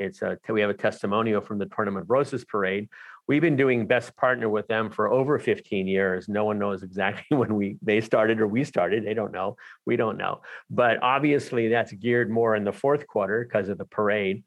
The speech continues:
but we can customize that. And so that's our second type of engagement. Our third type of engagement, which has probably a hundred companies, eighty of them which are restaurants, is a harassment hotline.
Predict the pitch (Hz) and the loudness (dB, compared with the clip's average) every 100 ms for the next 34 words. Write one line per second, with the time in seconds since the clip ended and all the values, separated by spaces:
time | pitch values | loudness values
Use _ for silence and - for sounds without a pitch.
0 | - - - 131 127 123 - - 135 147 | -18 -20 -6 2 4 2 -2 -6 -2 0
1 | 160 139 151 - - 107 95 95 87 87 | 0 0 0 -2 -2 -2 -2 -4 -6 -8
2 | - 113 - 131 156 160 139 - - 131 | -10 -8 -2 2 2 2 -2 -2 -2 0
3 | - 95 92 _ - 107 110 95 92 95 | 0 -4 -6 _ -2 -2 -2 -6 -6 -4
4 | 98 - 87 - _ _ - - - - | -6 -6 -14 -14 _ _ -20 -20 -20 -4
5 | 127 117 - 202 196 151 143 123 117 104 | 0 0 2 2 2 0 0 -2 -2 0
6 | 104 98 113 110 110 110 - 123 117 - | 0 0 -4 -4 -4 -6 -2 -2 -2 0
7 | 120 113 98 - 143 135 95 - 139 131 | 2 2 0 -2 -2 -2 -4 -4 -4 -4
8 | 95 92 98 - - 117 131 117 104 101 | -6 -8 -10 -8 -2 0 2 2 2 0
9 | 101 - 98 101 110 - 101 95 95 - | -2 -4 -2 0 -2 -2 -2 -2 -4 -10
10 | - - - _ 117 113 113 113 101 - | -20 -20 -20 _ 0 2 2 2 2 2
11 | - 110 160 120 87 - | -4 -4 -4 -4 -8 -10